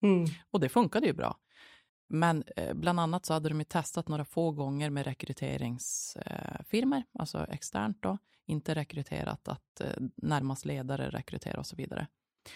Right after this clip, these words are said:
Speaker 2: Och jag tycker själv att jag är ganska bra på rekrytering, så att det där funkar ju. Men problemet är ju tid, egentligen.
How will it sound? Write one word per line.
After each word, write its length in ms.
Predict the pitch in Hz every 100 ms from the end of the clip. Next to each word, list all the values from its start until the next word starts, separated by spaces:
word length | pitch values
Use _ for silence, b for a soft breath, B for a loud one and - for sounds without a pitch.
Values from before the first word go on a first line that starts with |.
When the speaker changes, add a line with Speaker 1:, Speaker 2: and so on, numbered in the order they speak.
| B B
Speaker 2:
Och 140 | 180
jag 120 | 160 -
tycker 220 | 233 226
själv 240 | - 240
att 100 | 151
jag 80 | -
är 40 | -
ganska 240 | 139 -
bra 160 | 131 -
på 100 | -
rekrytering, 560 | - - 135 - -
så 120 | -
att 60 | 160
det 80 | 143
där 140 | 143
funkar 340 | 214 151 - -
ju. 80 | -
Men 260 | 151 143 -
problemet 460 | - 143 151 208 -
är 40 |
ju 60 | 151
tid, 420 | - 208 - 147 - _ _ _ _
egentligen. 640 | - 143 170 - - -